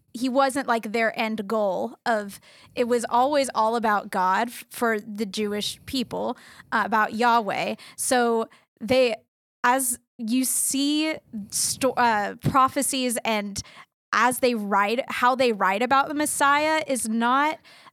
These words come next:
really, um, it's not as grand as we tend to lift up who this Messiah really is, 'cause we truly understand the Messiah to be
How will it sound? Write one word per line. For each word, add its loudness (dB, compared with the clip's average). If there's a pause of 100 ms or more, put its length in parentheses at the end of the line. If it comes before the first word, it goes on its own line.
really, 0 (140)
um, -2 (1300)
it's 0
not 2
as 0
grand -2 (100)
as -4
we -4 (440)
tend -2
to -2
lift -4
up 2 (260)
who 2
this 0
Messiah 0
really -2
is, -2
'cause -8
we -2
truly -2
understand -2
the -4
Messiah -2
to -6
be -6